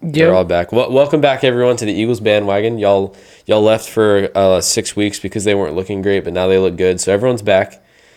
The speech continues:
Speaker 1: Uh, the Eagles are winning the Super Bowl now, Nick,
Speaker 2: They
Speaker 1: so.
Speaker 2: ran their dumb little tush push about seventeen thousand times that game, and it worked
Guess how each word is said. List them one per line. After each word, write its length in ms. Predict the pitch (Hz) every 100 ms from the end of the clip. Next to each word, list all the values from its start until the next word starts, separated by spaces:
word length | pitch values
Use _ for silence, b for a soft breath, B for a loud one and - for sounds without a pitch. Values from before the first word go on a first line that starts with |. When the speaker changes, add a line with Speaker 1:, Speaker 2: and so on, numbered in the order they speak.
| b b -
Speaker 1:
Uh, 160 | 92
the 60 | 92
Eagles 240 | 98 104
are 60 | 107
winning 180 | 107 107
the 80 | 104
Super 240 | - 117
Bowl 160 | 87 82
now, 140 | 82
Nick, 240 | 82 87 -
Speaker 2:
They 200 | 180 185
Speaker 1:
so. 40 |
Speaker 2:
ran 220 | 180 202
their 200 | 196 180 175
dumb 400 | 143 160 180 180
little 200 | 170 160
tush 380 | - 160 151
push 320 | - 143 127 -
about 300 | 131 123 -
seventeen 640 | - 160 160 160 160 147
thousand 560 | - 143 135 147 147 143
times 500 | 131 131 127 120 117
that 260 | 117 120
game, 320 | 120 120 120
and 120 | 120 117
it 160 | 120
worked 340 | 147 147 143